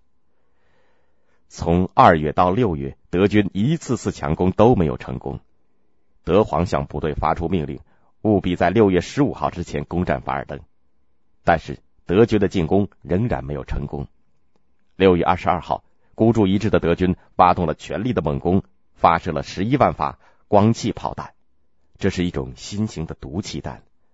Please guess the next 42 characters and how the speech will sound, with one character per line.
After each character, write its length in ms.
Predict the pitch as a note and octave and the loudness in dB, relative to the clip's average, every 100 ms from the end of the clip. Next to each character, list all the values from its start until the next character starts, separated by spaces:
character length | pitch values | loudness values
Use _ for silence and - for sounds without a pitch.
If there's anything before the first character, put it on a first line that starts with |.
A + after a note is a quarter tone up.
| _ | _
从 260 | - F2+ F#2+ | -4 0 0
每 140 | D#2+ | -2
颗 160 | - G2 | -2 -4
炮 200 | G2+ F2+ | -2 -2
弹 160 | E2 | -4
当 180 | E2 E2+ | -4 -4
中 100 | F2 | -6
散 220 | - F2 | -2 -4
发 120 | F2+ | -2
出 140 | E2+ F#2 | -10 -8
的 100 | F2 | -10
毒 200 | D#2+ E2 | -8 -10
气 240 | - G2 - - | -6 -6 -6 -8
汇 220 | - G2 | 0 0
合 120 | F2 | 0
成 240 | F2+ E2 F2+ | -4 -6 -8
巨 180 | - | -4
大 200 | F#2 D#2+ | -2 -4
的 80 | D#2 | -4
毒 180 | D#2 E2 | -6 -8
气 180 | - D2 | -8 -8
云 140 | C2+ | -8
团， 320 | D2 - D2 D#2+ - - | -6 -6 -6 -10 -16 -14
贴 220 | - G#3 | -2 0
着 100 | F#3+ | 0
地 160 | A2+ G2 | -2 -4
面 240 | B2+ G2 _ _ | -2 -4 _ _
在 200 | - C2+ | -10 -10
法 280 | - C2+ B1+ | -8 -8 -8
军 180 | D#2 D2+ | -8 -6
阵 200 | F#2+ C#2 | -6 -6
地 120 | C2+ | -10
中 300 | - D2 C#2+ _ _ _ | -10 -12 -12 _ _ _
滚 320 | C#2 C2+ - | -12 -12 -12
动 200 | - D2+ - - - _ _ - | -8 -8 -10 -18 -18 _ _ -14
蔓 280 | E2+ C#2+ | -12 -12
延。 220 | - - - _ _ _ _ _ _ _ _ - | -14 -18 -20 _ _ _ _ _ _ _ _ -4
法 180 | D#2 D#2 | 0 0
军 180 | F#2 F2 | -2 -2
阵 200 | F#2+ D#2+ | -2 -2
地 120 | E2 | -6
里 220 | C#2+ B1+ | -8 -14